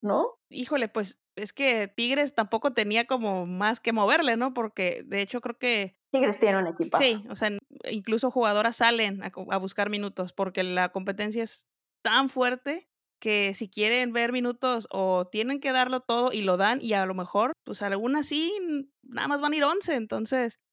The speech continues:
Speaker 2: eh, algunas personas dicen que Tigres debió haber dado como un golpe de autoridad, traer un refuerzo, pero mira,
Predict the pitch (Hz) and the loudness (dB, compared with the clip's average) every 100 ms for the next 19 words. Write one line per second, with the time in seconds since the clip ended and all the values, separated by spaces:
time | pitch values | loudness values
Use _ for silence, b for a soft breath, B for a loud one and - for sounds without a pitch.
0 | - 202 202 196 190 190 208 233 254 294 | -8 -2 0 2 2 2 4 4 2 0
1 | 220 233 254 254 240 240 233 - 214 196 | 0 2 0 0 -2 -4 -6 -6 -4 -2
2 | 226 233 233 202 196 202 208 208 208 208 | -2 0 0 2 2 2 2 0 0 2
3 | 214 196 185 190 202 214 214 208 190 180 | 0 -4 -4 -2 -2 2 0 2 0 2
4 | 208 190 196 208 208 226 247 226 196 180 | 0 0 0 0 2 0 0 0 2 2
5 | 208 185 | 2 0